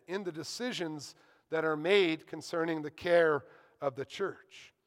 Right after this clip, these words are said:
If Moses was to lead the people of Israel, he needed to, to have the support and the approval of, of all the elders. And he needed that support because the elders represented the congregation, the,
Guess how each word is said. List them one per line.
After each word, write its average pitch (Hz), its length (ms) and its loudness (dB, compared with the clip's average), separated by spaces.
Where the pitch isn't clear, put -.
If 139 140 -12
Moses 180 640 4
was 180 200 0
to 180 140 -8
lead 190 540 -4
the 160 80 -10
people 180 420 -6
of 135 160 -4
Israel, 151 580 -6
he 214 180 -8
needed 220 460 0
to, 180 180 -4
to 180 120 -2
have 202 320 8
the 196 120 -2
support 240 800 2
and 185 120 -8
the 180 100 -2
approval 226 640 -2
of, 196 220 4
of 165 140 0
all 233 320 8
the 233 180 -2
elders. 214 720 2
And 160 120 -6
he 170 80 0
needed 226 500 -4
that 185 240 -2
support 180 640 2
because 175 380 -6
the 180 220 -12
elders 185 720 2
represented 202 1120 -2
the - 100 -8
congregation, 185 840 -4
the, 147 100 -6